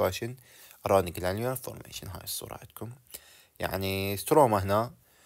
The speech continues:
وبشكل كونسنتريك متمركز داير شنو؟ around granular formation. داير شنو؟ مدار الغدد. زين. كملنا هسه، ذني أتمنى واضحة وسهلة يعني.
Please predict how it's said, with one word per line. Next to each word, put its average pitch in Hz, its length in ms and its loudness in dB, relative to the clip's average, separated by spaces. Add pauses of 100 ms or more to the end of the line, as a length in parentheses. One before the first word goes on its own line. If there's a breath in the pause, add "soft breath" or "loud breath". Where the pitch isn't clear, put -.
(360 soft breath)
وبشكل 117 1120 -4 (100)
كونسنتريك 92 580 0
متمركز 98 840 -2 (220)
داير 101 640 6
شنو؟ 101 300 -6
around 95 480 2
granular 110 420 -2
formation. - 380 -10 (220)
داير 92 360 2
شنو؟ 101 260 -8
مدار 104 320 0
الغدد. - 400 -8 (560)
زين. - 140 -10 (760 loud breath)
كملنا 127 420 6
هسه، - 200 -6
ذني 92 240 -2
أتمنى 120 300 2
واضحة 92 420 2
وسهلة 95 520 -4
يعني. - 380 -4